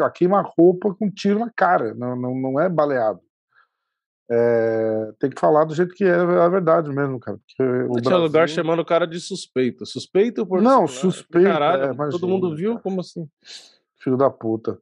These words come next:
Speaker 1: Aí tá aqui, ó, condenado em dois mil e vinte e um, P M acusado de matar Leandro Lô tinha cu-, a condenações por agressão e desacato contra colegas.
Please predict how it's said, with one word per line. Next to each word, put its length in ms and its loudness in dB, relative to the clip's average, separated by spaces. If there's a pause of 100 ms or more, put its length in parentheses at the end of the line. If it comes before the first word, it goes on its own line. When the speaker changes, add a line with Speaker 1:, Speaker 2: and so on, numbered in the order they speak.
(300)
Speaker 1:
Aí 140 2
tá 100 2
aqui, 220 0
ó, 100 4
condenado 520 2
em 40 4
dois 140 4
mil 140 4
e 100 4
vinte 160 -2
e 60 2
um, 120 2
P 160 0
M 240 6
acusado 380 4
de 80 0
matar 300 2
Leandro 340 2
Lô 180 6
tinha 240 -2
cu-, 300 -2
a 80 0
condenações 720 0 (100)
por 360 2 (420)
agressão 840 2 (800)
e 1120 6 (240)
desacato 640 2
contra 320 0
colegas. 920 0